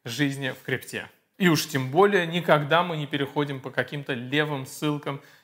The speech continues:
никогда мы не принимаем какие-то файлы от незнакомых людей. Вот недавно был случай, когда прислали P D F-файл, человек его открыл, и у него угнали Telegram. А в Телеграме может быть очень много важной информации.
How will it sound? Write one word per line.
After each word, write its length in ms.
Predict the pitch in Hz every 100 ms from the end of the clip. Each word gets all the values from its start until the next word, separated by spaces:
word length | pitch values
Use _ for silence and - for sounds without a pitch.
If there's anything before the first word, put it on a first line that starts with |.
| -
никогда 360 | 139 139 139
мы 100 | 131
не 120 | 120 120
принимаем 480 | 135 135 131 123
какие-то 420 | 117 120 - 110 104
файлы 560 | - - 139 143 139
от 100 | 127
незнакомых 560 | 139 123 127 139 127 117
людей. 300 | - 120 135
Вот 200 | 131 117
недавно 520 | 127 120 117 139 156 147
был 160 | 135
случай, 400 | 127 - 202 -
когда 340 | 156 127 135 135 - _
прислали 640 | - 214 226 226 208 196 190 - _
P 120 | -
D 280 | 175 165 156
F-файл, 1000 | 123 - - _ - - 165 175 170 165 156 - _ _ _
человек 480 | - 147 139 135 131
его 220 | 117 113
открыл, 520 | 120 - 165 185 190 - _
и 300 | - 180 208 - _
у 80 | 165
него 320 | 143 143 175
угнали 420 | 156 131 143 139
Telegram. 540 | 135 - 123 120 120 101
А 60 | 117
в 60 |
Телеграме 480 | - 135 131 233 240
может 220 | 160 160
быть 200 | 151 160
очень 260 | 151 - -
много 200 | 127 139
важной 380 | 123 123 123 120
информации. 680 | 117 120 117 110 - -